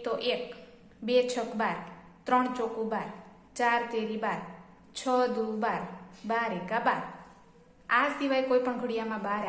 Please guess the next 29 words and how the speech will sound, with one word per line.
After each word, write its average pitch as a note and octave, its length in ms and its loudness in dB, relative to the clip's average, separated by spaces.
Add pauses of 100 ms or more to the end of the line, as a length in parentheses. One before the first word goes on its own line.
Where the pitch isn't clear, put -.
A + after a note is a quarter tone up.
આવે F#3+ 200 -2 (440)
નહીં. B3 260 0 (840)
હવે A3+ 160 -2
જુઓ, A3 260 -2
તેર C4 380 2
છે, C#4 220 0 (380)
એ A#3+ 60 -4
કોના C#4+ 340 0
કોના C4 160 2
ઘડિયામાં B3 460 0
આવે? A3+ 160 -6 (300)
એક G#3+ 140 -8
તો A3 100 -2 (200)
એક B3 100 -4 (180)
અને F3+ 220 -8
એક - 140 -12
તો G#3+ 80 -10
તેર G#3 380 -4 (640)
પોતે. A#3+ 300 0 (280)
આ G#3+ 80 -2
બંને C4+ 360 0
સિવાય B3 360 -2
ત્રીજા A#3+ 360 0
ઘડિયામાં A3 520 -2
આવે F#3+ 220 -4 (600)
નહીં. G3+ 240 -4 (300)
એના A3+ 220 -4
પછી A3+ 280 -6
ચૌદ, C4 300 4